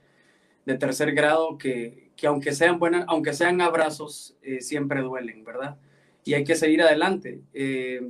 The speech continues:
creo que mi papá es el menos afectado de todo lo que se ha dicho. Es un hombre con un enfoque bárbaro. <laughs> Entonces,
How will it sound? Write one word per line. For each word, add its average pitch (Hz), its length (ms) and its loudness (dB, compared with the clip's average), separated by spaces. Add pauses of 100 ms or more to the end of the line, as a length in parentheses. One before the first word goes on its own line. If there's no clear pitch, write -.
(260)
creo 208 220 2
que 196 260 2
mi 160 140 -4
papá 156 300 -2
es 165 120 -6
el 175 100 0
menos 170 300 -4
afectado 156 540 2
de 147 100 -2
todo 147 180 -2
lo 151 120 -2
que 139 120 -6
se 131 140 -4
ha 127 40 0
dicho. 131 340 -6
Es - 80 -14
un 139 100 0
hombre 147 240 0
con 175 180 6
un 156 120 6
enfoque 147 420 2
bárbaro. 139 560 2
<laughs> - 20 -8
Entonces, 202 720 -2